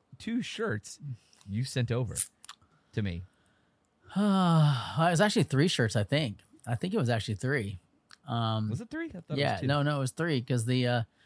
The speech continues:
Speaker 2: the first shirt, um, oh my God, what did it say? Um, the first,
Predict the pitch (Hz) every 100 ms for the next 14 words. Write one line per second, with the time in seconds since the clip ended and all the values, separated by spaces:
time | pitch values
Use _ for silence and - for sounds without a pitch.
0 | _ _ - 131 - - 185 170 - 165
1 | 147 139 123 _ _ _ _ - 123 123
2 | 123 120 120 120 107 _ _ _ _ _
3 | _ _ _ _ _ - 120 113 104 104
4 | 107 104 104 117 120 120 - 135 131 123
5 | - - 107 113 117 113 117 113 113 _
6 | _ _ _ - 131 190 220 220 -